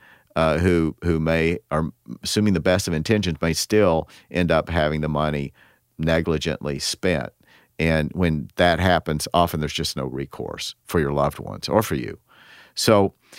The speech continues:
some people really like institutional trustees. But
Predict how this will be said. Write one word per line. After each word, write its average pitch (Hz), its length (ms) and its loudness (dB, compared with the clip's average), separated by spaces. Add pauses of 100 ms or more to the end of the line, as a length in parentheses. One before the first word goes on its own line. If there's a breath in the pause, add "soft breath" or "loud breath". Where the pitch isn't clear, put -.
(220 loud breath)
some - 200 4
people 170 240 6
really 123 260 6
like 107 260 4
institutional 85 580 -2
trustees. 69 680 -2 (440 loud breath)
But 113 180 4